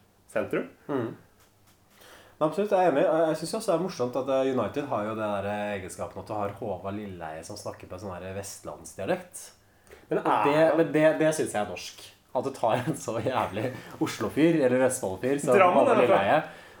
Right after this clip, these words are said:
Speaker 2: og så liksom caster han i den filmen der, og så sier han at, "Nei, du må snakke på dialekt."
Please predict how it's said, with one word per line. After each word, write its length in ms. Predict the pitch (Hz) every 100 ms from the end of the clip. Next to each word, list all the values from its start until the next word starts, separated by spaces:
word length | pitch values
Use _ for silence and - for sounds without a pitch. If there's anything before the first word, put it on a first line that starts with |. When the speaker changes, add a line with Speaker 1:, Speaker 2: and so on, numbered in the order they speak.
| -
Speaker 2:
og 100 | 143
så 200 | 135 131 123
liksom 360 | 139 113 113 117
caster 480 | 147 131 98 - 104
han 100 | 107
i 80 | 107
den 140 | 101
filmen 320 | 101 95 87 117
der, 140 | 135
og 20 |
så 80 | 120
sier 160 | 117 101
han 80 |
at, 80 | 104
"Nei, 220 | 113 104
du 80 | 95
må 80 | 117
snakke 180 | - -
på 120 | 98
dialekt." 540 | 107 147 190 - -